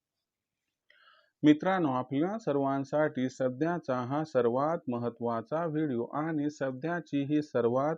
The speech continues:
महत्त्वाची अपडेट, जी अपडेट आली आहे मोदी सरकारकडून. मोदी सरकारकडून कापसाबाबतीत असा एक ऐतिहासिक महानिर्णय आलाय की ज्याच्यामुळे आता कापसाच्या बाजारभावात इथून पुढे येणार रेकॉर्ड तेजी.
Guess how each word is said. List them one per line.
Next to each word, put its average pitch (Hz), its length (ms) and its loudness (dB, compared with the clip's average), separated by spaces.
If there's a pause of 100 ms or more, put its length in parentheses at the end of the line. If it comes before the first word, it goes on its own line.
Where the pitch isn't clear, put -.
महत्त्वाची 113 720 -2
अपडेट, 120 480 2
जी 180 240 -2
अपडेट 131 540 -2
आली 123 460 0
आहे 110 360 -4
मोदी 113 520 -2
सरकारकडून. 107 1000 -4 (720)
मोदी 165 440 4
सरकारकडून 135 1000 2
कापसाबाबतीत 120 1120 0 (120)
असा 120 360 0
एक 160 160 -2
ऐतिहासिक 127 760 0
महानिर्णय 123 720 0 (100)
आलाय 107 340 0
की 160 200 -2
ज्याच्यामुळे 156 760 -4
आता 120 400 -2
कापसाच्या 143 720 0
बाजारभावात 117 1000 0
इथून 165 460 -4
पुढे 127 280 -2
येणार 117 500 -4
रेकॉर्ड 107 500 -2
तेजी. 98 360 -6